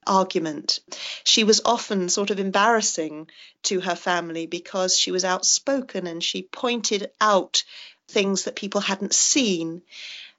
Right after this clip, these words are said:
And she was sort of spiritually strident. She knew what she believed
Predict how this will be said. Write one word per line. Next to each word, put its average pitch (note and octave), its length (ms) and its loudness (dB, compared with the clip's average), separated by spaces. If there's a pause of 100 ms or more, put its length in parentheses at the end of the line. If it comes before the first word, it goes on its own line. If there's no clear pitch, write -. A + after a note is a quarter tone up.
(120)
And C4 180 0
she D4 260 0
was C4+ 260 -4 (240)
sort C#4 260 -4
of C4+ 80 0
spiritually C4 680 2
strident. A3+ 720 -2
She A3+ 480 0
knew A3+ 320 2
what C#4 200 0
she B3 180 0
believed A3 600 -2